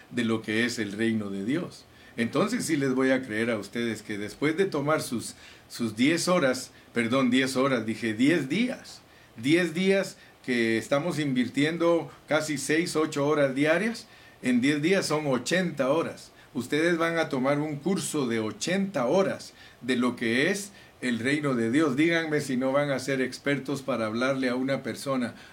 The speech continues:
acerca del reino. Y no van a ser testigos de Jehová, porque yo no voy a producir testigos de Jehová. Yo voy a producir testigos de Cristo.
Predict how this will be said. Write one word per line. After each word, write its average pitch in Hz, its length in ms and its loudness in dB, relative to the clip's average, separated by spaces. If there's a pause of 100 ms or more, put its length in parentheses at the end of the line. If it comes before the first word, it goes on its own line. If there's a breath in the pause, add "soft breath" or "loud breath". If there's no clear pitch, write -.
acerca 123 480 -4
del 107 220 -4
reino. 117 420 0 (180 loud breath)
Y 135 120 2
no 165 140 4
van 202 200 4
a 143 80 2
ser 151 200 0
testigos 127 540 2
de 110 100 -4
Jehová, 127 380 0
porque 117 300 -2
yo 131 100 2
no 190 140 0
voy 135 160 2
a 117 100 0
producir 117 560 -2
testigos 117 540 -4
de 98 100 -10
Jehová. 131 380 -6 (260 loud breath)
Yo 120 140 0
voy 135 140 4
a 147 120 4
producir 135 540 0
testigos 131 500 0
de 98 140 -6
Cristo. - 440 -4